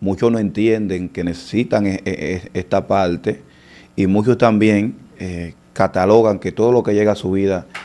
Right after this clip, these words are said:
es brujería. Una forma que yo, que yo, que yo estoy mirando, que la gente le está aplicando sin siquiera conocer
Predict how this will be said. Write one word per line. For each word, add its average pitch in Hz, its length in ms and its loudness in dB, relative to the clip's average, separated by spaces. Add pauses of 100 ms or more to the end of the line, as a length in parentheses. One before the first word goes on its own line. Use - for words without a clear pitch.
(360)
es 98 120 2
brujería. 98 540 4 (640)
Una 113 200 2
forma 139 380 2
que 104 140 0
yo, 107 580 4 (240)
que 95 140 -2
yo, 98 320 4
que 92 100 -2
yo 95 80 2
estoy 101 220 0
mirando, 117 460 2
que 123 100 0
la 98 80 2
gente 98 580 -4 (480)
le 101 100 0
está 117 180 4
aplicando 127 500 4
sin 113 100 -2
siquiera 104 380 0
conocer 104 600 0